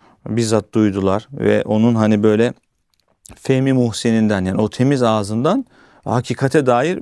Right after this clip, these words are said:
bir uyanışları oldu yani çok önemli. Hatta onu göremeyenler bile bir derece olarak, e,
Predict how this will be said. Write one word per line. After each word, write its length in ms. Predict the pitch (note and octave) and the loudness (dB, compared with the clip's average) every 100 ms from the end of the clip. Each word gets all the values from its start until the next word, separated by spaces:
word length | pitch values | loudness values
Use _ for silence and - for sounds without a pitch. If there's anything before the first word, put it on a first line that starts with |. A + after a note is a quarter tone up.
| C3+ | 0
bir 180 | D3 - | 0 -2
uyanışları 800 | - - - C3 C3 A#2 B2 B2 | -10 -4 2 2 2 2 2 2
oldu 240 | A#2 F2+ | 2 -2
yani 300 | F#2+ F2+ F#2 | -8 -8 -10
çok 200 | - A#2 | -6 -2
önemli. 380 | A2+ F#2+ E2 E2+ - - | 0 -2 -6 -12 -20 -14
Hatta 240 | - A2 A#2+ | -10 -4 -2
onu 280 | A#2+ C#3 A2 _ _ | -2 -4 -6 _ _
göremeyenler 840 | A2+ A#2+ B2+ D3+ D3 B2 B2 D#3+ | 0 0 2 2 2 2 0 0
bile 260 | C#3+ F3+ - - | -2 -2 -4 -6
bir 200 | - C#3 | -6 2
derece 580 | C3+ C3 C3 B2+ G3+ - | 2 4 0 0 -2 -2
olarak, 480 | - B2 C#3 G#3+ - | 0 2 2 -2 -6
e, 40 | - | -10